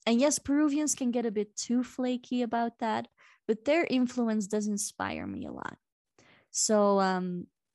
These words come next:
yeah, I always say, that's why I always say that a mix of the Belgian lifestyle or Western and the Peruvian lifestyle would be ideal. Number two, what am I doing differently here than in Belgium? Well,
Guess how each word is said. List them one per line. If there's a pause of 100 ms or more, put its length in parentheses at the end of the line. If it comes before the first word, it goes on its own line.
(420)
yeah,
I
always
say,
that's
why
I
always
say
that (140)
a
mix
of
the
Belgian
lifestyle (400)
or
Western (380)
and
the
Peruvian
lifestyle
would
be
ideal. (1200)
Number
two,
what
am
I
doing
differently
here
than
in
Belgium?
Well,